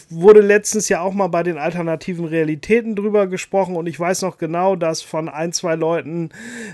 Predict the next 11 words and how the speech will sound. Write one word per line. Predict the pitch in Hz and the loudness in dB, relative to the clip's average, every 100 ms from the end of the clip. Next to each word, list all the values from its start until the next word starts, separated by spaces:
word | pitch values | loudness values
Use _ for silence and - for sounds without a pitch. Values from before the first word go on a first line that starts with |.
| - | 0
dann | - 190 175 | 4 4 4
die | 185 | 2
Aussage | 170 185 190 170 165 | 4 2 2 2 -2
kam, | - 170 165 170 165 _ _ _ _ _ _ _ _ _ _ _ | -2 2 2 0 -4 _ _ _ _ _ _ _ _ _ _ _
ne, | 151 190 202 | 2 4 4
gerade | 160 170 180 | 4 4 4
im | 170 175 160 151 | 2 -2 -4 -8
Bezug | 143 156 208 185 | -8 -6 -2 0
auf | 165 - | -2 0
Projekt | 175 170 170 | 2 2 0
Cambria, | - 185 208 202 196 196 196 | -2 0 2 2 4 4 2